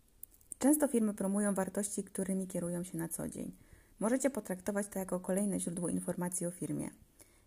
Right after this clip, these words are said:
Jeśli pokrywają się one z Waszymi, z całą pewnością warto powiedzieć to na rozmowie rekrutacyjnej,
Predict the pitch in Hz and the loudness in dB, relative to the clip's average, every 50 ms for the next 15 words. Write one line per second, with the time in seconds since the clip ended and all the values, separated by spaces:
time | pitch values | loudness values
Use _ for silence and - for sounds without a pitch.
0 | - - 185 - - 185 - 190 185 - 196 196 226 269 277 262 247 - - - | -6 -4 -2 -2 -4 -4 -4 -4 -2 0 2 4 4 4 4 4 2 2 -2 -2
1 | - 185 185 180 185 180 185 185 - - 160 160 160 170 190 240 226 - - - | 0 0 0 0 0 -2 -4 -4 -2 -2 -2 -2 0 0 -2 0 0 0 2 4
2 | 220 254 254 247 214 196 190 202 202 - - 175 165 190 202 - 190 180 180 175 | 4 4 4 4 4 0 0 -2 -4 -4 -4 -2 -2 -2 -2 -2 -4 -4 -4 -4
3 | 165 - 180 185 190 190 - - 180 175 170 165 170 175 170 170 170 175 170 165 | -4 -4 -6 -4 -6 -6 -6 -4 -4 -4 -4 -4 -4 -4 -4 -4 -2 -4 -4 -4
4 | 160 156 180 - - - - 170 180 - - 143 - - - - | -4 -6 -8 -10 -10 -10 -10 -6 -4 -4 -2 -2 -4 -4 -6 -8